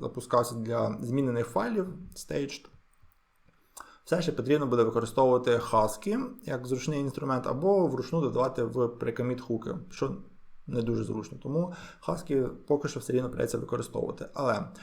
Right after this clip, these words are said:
вам не потрібні ніякі додаткові файли і налаштування для лінтера, не треба lint staged, е, не потрібно більше нічого.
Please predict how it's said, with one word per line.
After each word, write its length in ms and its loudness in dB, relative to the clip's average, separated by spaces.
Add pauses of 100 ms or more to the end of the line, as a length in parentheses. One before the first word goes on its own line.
(200)
вам 180 2
не 80 0
потрібні 380 2
ніякі 400 0
додаткові 640 6
файли 520 6
і 60 4
налаштування 680 0
для 160 2
лінтера, 560 0
не 100 -2
треба 380 0
lint 480 0
staged, 760 -2 (500)
е, 520 -8 (1700)
не 200 -2
потрібно 560 2
більше 380 -2
нічого. 680 -4